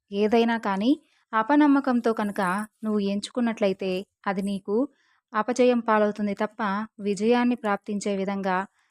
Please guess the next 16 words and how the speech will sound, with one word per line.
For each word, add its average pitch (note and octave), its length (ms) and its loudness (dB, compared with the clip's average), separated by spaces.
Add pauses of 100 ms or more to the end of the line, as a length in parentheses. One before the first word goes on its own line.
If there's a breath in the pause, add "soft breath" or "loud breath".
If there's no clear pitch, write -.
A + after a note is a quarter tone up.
(120)
నీకు A#3+ 200 -6
ఎప్పుడూ G#3 420 0
కూడా A3 260 0
చేయదు. F#3 360 -8 (520)
నువ్వు C#4+ 140 0
తప్పకుండా C4+ 640 0
చెయ్యాలి A#3 640 0
అని, G3+ 200 0 (360)
నేను A#3+ 240 2
తప్పకుండా A#3+ 600 -2 (160)
అందులో G#3+ 280 0
విజయం G#3 400 0
పొందాలి A3+ 560 0
అని G#3 200 -2 (280)
కలలు G#3 260 0
కని G3+ 320 -4